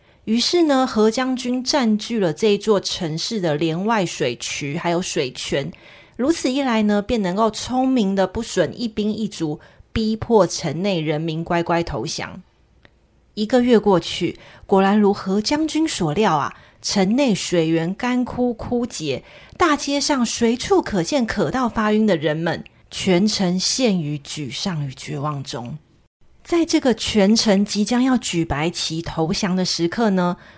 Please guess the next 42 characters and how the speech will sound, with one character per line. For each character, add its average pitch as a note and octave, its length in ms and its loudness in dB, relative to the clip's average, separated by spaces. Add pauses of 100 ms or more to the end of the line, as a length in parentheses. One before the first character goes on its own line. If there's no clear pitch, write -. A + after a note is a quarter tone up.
(100)
拜 F4+ 180 4
图 A3+ 220 0
里 A3 120 4
亚 F#3 180 0
城 E3 260 -2
中 G3+ 220 2
有 F#3+ 100 2
一 F3 80 4
位 A#3+ 180 2
有 F3 380 4
钱 F3+ 400 0
的 C4 100 2
寡 D3+ 360 2
妇， G3 200 -4
叫 F3 200 0
做 F3 240 2
有 C#3 340 0
地 G3 480 -6
德， A#2+ 340 0 (320)
她 - 220 -8
竟 E4+ 380 2
然 A3 160 4
在 C4+ 160 0
这 C#4+ 120 -4
个 G#3 140 0
时 F#3 220 0
候 A#3 200 0
带 C#4 300 0
着 F#3 160 -2
使 E3+ 400 0
女 F#3+ 260 0
出 C4 380 -4
城 F#3 260 0
前 F3+ 280 -4
往 F3 340 -2
敌 D3+ 220 -8
营， E3 340 -4 (360)
打 D#3 200 -2
算 B3+ 300 0
来 F#3 160 0
面 G#3+ 260 2
见 F#3+ 300 -2